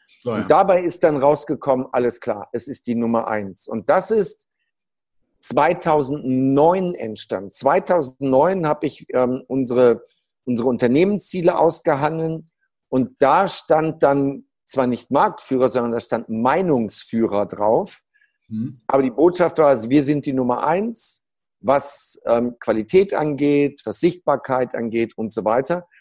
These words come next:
Speaker 2: Zweitausendneun. Und erst ab zweitausendsechzehn haben wir dann wirklich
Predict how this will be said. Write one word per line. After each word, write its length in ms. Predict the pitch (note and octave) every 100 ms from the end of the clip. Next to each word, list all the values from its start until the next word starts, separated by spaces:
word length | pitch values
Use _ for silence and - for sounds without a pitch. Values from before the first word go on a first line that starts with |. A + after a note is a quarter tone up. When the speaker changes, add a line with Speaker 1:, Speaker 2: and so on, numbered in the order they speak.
| _ _
Speaker 2:
Zweitausendneun. 960 | - C3 C3+ C#3 A#2 A#2 A2+ C#3 E3+
Und 300 | F3 C3 C3 - _ _ _ _ _ -
erst 400 | D3+ F#3 D#3 -
ab 260 | D3+ - -
zweitausendsechzehn 1800 | - C#3 C#3+ D3+ C3+ A#2 A2 G2+ A2+ G3 - - _ - C3 A2 F2 D#2+ _ _ _ _ -
haben 300 | C3 C#3 C#3+
wir 100 | C3
dann 200 | B2+ A#2+
wirklich 460 | C#3+ C#3+ G#2+ -